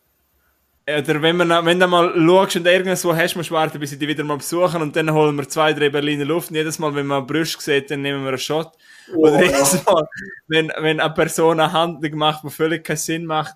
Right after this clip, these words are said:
Speaker 1: gibt's einen Shot. Also das heisst, es gibt jede dreißig Sekunden einen Shot. Das heisst, wir können nachher nicht mehr laufen. Super.
Speaker 2: Perfekt.
Speaker 1: Äh, sorry, das ist jetzt kein Aufruf zu Alkohol gewesen, aber, äh, der Film ist pur Nonsens, genau wie das, was ich jetzt gerade geredet habe. Also vergessen's wieder.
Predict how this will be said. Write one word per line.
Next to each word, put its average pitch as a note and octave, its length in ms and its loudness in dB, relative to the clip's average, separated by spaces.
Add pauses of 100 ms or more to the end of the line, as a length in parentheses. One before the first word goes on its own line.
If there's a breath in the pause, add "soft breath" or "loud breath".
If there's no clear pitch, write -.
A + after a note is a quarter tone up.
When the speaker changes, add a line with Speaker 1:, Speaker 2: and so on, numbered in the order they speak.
(100)
Speaker 1:
gibt's C#3+ 220 -12
einen D3+ 80 -8
Shot. D#3+ 360 -2
Also C#3 200 -8
das C3+ 100 -10
heisst, C#3 260 0
es C3 120 -12
gibt C3+ 160 -6
jede C3 200 -2
dreißig C3+ 240 -6
Sekunden D3 340 -8
einen C#3 120 -6
Shot. C#3+ 260 -4
Das B2+ 120 -10
heisst, C3 220 -2
wir B2+ 80 -14
können C3 180 -6
nachher C3 160 -10
nicht A#2 100 -8
mehr A2+ 100 -8
laufen. B2+ 360 -6
Super. D3+ 360 -14 (220 soft breath)
Speaker 2:
Perfekt. D#3 640 -6
Speaker 1:
Äh, B2 200 0
sorry, C#3+ 280 2
das C#3 80 -4
ist C#3 120 -4
jetzt - 60 -14
kein D3 120 4
Aufruf D3 380 4
zu D3 120 2
Alkohol D3 480 2
gewesen, C#3+ 300 -4
aber, A#2+ 500 -2
äh, A#2 300 -4
der A#2+ 100 -12
Film C3+ 260 -2
ist - 260 -6
pur D3 200 0
Nonsens, C#3 600 0
genau C3+ 260 2
wie C3 80 0
das, C3 220 -2
was C3 120 -10
ich C3+ 40 0
jetzt C3 180 -4
gerade - 140 -16
geredet B2+ 360 -4
habe. B2+ 220 -4
Also A#2 180 -12
vergessen's B2+ 560 -6
wieder. C3 220 -2